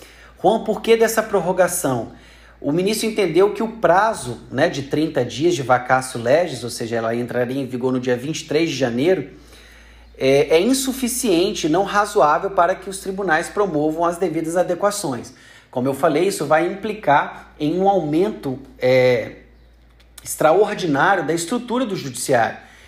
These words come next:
e que com trinta dias não é possível, né, adotar essas medidas. O ministro, inclusive, falou que após seis meses, com a vigência da, do juiz das garantias, essa implementação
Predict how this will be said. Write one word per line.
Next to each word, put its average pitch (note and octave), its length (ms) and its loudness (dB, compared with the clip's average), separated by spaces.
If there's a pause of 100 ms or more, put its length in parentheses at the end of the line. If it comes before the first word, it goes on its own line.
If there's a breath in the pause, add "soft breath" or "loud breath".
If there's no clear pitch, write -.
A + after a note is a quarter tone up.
(140 loud breath)
e F3 120 -4
que - 120 -10
com A#3 280 0
trinta F#3+ 360 0
dias F#3 480 -2
não F#3 180 2
é F#3 60 4
possível, F3 580 -6
né, D3 220 0
adotar D#3+ 480 2
essas D#3+ 260 -4
medidas. E3+ 720 -4 (640)
O B2 80 -10
ministro, C3+ 440 0
inclusive, D#3 460 -4
falou D#3+ 460 0 (340 loud breath)
que D3 320 -4
após F3+ 480 2
seis E3 360 -2
meses, B2+ 440 -4
com F#3+ 200 0
a E3+ 60 4
vigência D#3+ 840 -4
da, B2+ 300 2
do B2+ 260 -2
juiz B2+ 220 -4
das A#2+ 120 -4
garantias, B2 720 -2 (580 loud breath)
essa D#3 360 4
implementação F3+ 1400 0